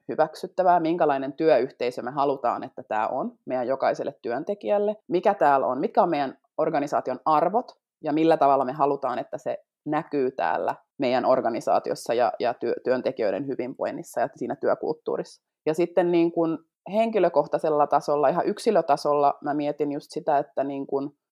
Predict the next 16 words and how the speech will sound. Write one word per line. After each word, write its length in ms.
jos 500
työpaikalla 540
joku 280
vaikka 500
sanoo 420
jotain 500
homofobista, 640
rasistista, 560
syrjivää, 680
niin 260
puut-, 260
puututaanko 500
me 200
työntekijöinä, 520
kollegoina 640
siihen? 380